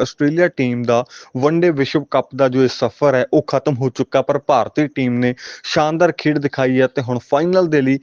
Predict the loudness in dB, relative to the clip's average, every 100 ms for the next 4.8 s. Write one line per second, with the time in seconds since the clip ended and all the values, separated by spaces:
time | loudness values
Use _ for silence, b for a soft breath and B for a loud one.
0 | B B 0 2 2 -2 -2 0 0 0
1 | 0 0 -2 -2 -2 -2 -2 -6 -4 -2
2 | 0 0 2 2 0 -2 -2 -2 -4 -4
3 | -4 -2 -4 -2 -4 -2 0 0 0 -2
4 | -2 0 0 0 0 -2 -2